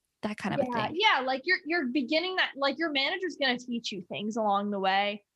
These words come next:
Speaker 2: So, like, that's your very first time of being taught something. And if they talk in a level that you can't understand, but then, you know, like,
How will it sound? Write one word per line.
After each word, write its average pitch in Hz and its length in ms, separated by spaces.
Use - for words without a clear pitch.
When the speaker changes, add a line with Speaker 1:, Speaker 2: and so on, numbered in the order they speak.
Speaker 2:
So, 269 180
like, 220 320
that's 269 300
your 330 120
very 285 360
first 269 260
time 233 460
of 196 160
being 214 240
taught - 340
something. 180 400
And 214 80
if 208 60
they 254 140
talk 311 280
in 320 80
a 277 60
level 233 300
that 214 120
you 214 140
can't 226 280
understand, 214 540
but 214 140
then, 208 280
you 254 100
know, 202 340
like, 247 180